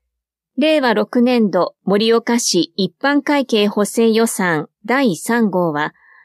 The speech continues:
六年十月に行われる参議院岩手県選挙区選出議員補欠選挙の執行にかかる経費であり、国民の参政権を守るという点で必要な経費だと認める。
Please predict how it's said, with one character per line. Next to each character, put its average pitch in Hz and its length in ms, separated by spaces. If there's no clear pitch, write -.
六 220 300
年 285 240
十 240 240
月 247 260
に 208 140
行 190 120
わ 196 380
れ 190 140
る 180 260
参 240 400
議 220 100
院 180 320
岩 233 280
手 262 160
県 233 300
選 240 240
挙 226 200
区 156 380
選 254 320
出 - 320
議 226 120
員 220 340
補 - 180
欠 269 180
選 277 280
挙 226 160
の 196 140
執 196 220
行 220 200
に 214 140
か 214 140
か 214 160
る 180 160
経 208 220
費 202 180
で 175 140
あ 170 120
り、 151 240
国 226 300
民 247 240
の 233 160
参 247 280
政 269 300
権 214 240
を 190 100
守 196 320
る - 20
と 196 100
い 175 140
う 175 80
点 180 280
で 170 280
必 - 300
要 262 200
な 247 160
経 254 220
費 226 160
だ 180 120
と 175 120
認 156 300
め 143 140
る。 139 200